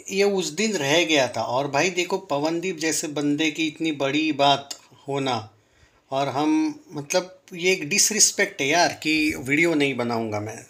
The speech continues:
वो। तो मुझे लगा, मैंने थोड़ा लेट बनाया, उसके लिए मुझे माफ़ कर दो। But पवनदीप भाई उस दिन उस न्यूज़पेपर में काफ़ी छाए रहे थे। और न्यूज़पेपर में आना,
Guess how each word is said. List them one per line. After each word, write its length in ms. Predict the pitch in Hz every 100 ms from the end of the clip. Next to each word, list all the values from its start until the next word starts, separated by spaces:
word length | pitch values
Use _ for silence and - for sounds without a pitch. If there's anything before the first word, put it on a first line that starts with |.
| _ _ _ -
वो। 320 | 147 123 107 - - - - - -
तो 80 | 165
मुझे 320 | 160 160 220
लगा, 260 | 214 202 208
मैंने 220 | 208 226
थोड़ा 580 | 220 220 220 208 - - _ _ -
लेट 300 | 156 196 214
बनाया, 340 | 196 208 208
उसके 240 | 190 -
लिए 120 | 196 196
मुझे 200 | 190 185
माफ़ 300 | 170 175 -
कर 160 | 170
दो। 240 | 143 180 - - - _ -
But 140 | 143 175
पवनदीप 680 | - 170 185 196 196 202 _ _
भाई 220 | 135 156
उस 160 | 180 165
दिन 420 | 143 175 185 180 - -
उस 200 | 156 170
न्यूज़पेपर 560 | 170 - - 170 170
में 140 | 165 170
काफ़ी 300 | 151 143 170
छाए 380 | - 135 143
रहे 220 | 151 139 139
थे। 360 | 151 165 - - - - - -
और 220 | 156 156 151
न्यूज़पेपर 640 | 165 220 214 214 196 202
में 120 | 190
आना, 380 | 170 147 139 147